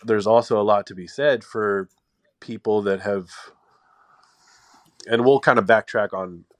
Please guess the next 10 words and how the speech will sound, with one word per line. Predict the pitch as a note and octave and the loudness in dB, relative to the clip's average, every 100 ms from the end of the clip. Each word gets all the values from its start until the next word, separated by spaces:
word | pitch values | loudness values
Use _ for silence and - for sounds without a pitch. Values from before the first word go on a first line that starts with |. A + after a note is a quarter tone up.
| _ - | _ -14
I, | G2 F#2+ _ | -14 -16 _
where | G#2 F#2+ | -8 -6
I | G2 | -6
think | G2+ F2+ | -8 -12
this | D#2+ | -14
came | - B2+ | -6 -6
from, | C3 F2+ F2 | -2 -4 -4
but | D#2 - _ - - - - - - _ _ - - _ _ _ - - | -10 -10 _ -20 -20 -20 -20 -20 -20 _ _ -20 -20 _ _ _ -20 -20
the | A#2 A2 A2 | -4 2 2
formality | - B2+ A#2+ A2+ A#2+ D3 D3 A2 F#2 E2+ | 4 6 6 8 6 6 6 4 2 -2